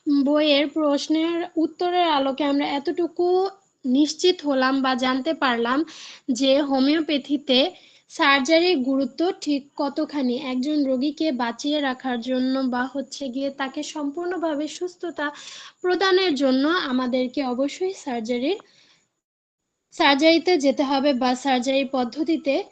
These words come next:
চিকিৎসা প্রদান করতে হবে। এছাড়াও একজন হোমিওপ্যাথকে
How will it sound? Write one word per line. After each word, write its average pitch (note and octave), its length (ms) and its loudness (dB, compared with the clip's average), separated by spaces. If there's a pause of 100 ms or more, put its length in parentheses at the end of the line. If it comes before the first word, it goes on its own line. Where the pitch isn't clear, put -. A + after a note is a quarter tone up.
(140)
চিকিৎসা D#4+ 460 0
প্রদান C4+ 420 2
করতে C4 400 0
হবে। A#3+ 360 -2 (200)
এছাড়াও B3 560 2 (800)
একজন D4 520 0
হোমিওপ্যাথকে C#4 1200 0